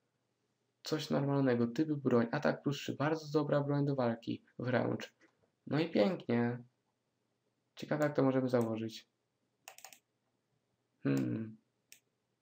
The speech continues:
Czekajcie. Ciekawe, ciekawe. Może tutaj? Kliknij, aby coś zmienić. O. A tu nie, to tutaj znowu nas.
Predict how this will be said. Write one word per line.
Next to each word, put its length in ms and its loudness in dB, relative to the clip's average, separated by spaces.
Czekajcie. 840 -2
Ciekawe, 680 -4
ciekawe. 960 -4
Może 200 0
tutaj? 560 2
Kliknij, 360 0
aby 220 2
coś 220 2
zmienić. 520 -2
O. 280 2
A 80 0
tu 140 2
nie, 180 2
to 120 2
tutaj 320 0
znowu 300 -6
nas. 340 -6